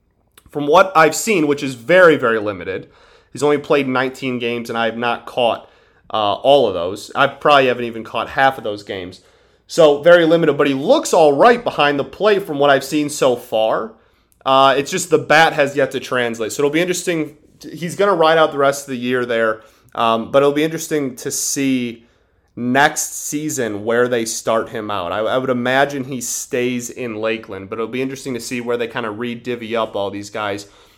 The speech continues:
going into next season. Uh, then we have Mike Rothenberg, another catcher.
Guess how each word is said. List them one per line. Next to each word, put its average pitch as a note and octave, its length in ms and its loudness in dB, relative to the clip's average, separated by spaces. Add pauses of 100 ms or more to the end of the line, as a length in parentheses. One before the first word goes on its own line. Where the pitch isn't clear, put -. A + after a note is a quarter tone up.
(140)
going A#2+ 260 -2
into A2+ 100 -4
next G#2+ 300 -8
season. G#2+ 400 -8 (920)
Uh, D#3+ 400 4
then F#3+ 220 6
we G#3 140 -2
have F3+ 600 4 (140)
Mike E3 300 4
Rothenberg, D3 840 2 (200)
another D#3 420 4
catcher. B2 540 -6